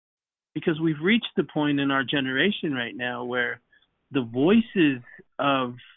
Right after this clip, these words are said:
of sound biblical truth are so diminished as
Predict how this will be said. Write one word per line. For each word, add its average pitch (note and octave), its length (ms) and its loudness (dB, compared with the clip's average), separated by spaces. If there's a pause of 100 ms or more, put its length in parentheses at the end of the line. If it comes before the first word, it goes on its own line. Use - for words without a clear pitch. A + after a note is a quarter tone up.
(640)
of C#3 120 -4 (320)
sound E3 600 0
biblical D#3 560 -2 (240)
truth D3+ 340 4 (1080)
are C3+ 140 2 (220)
so F#3 180 6
diminished E3+ 600 2 (500)
as D3 140 4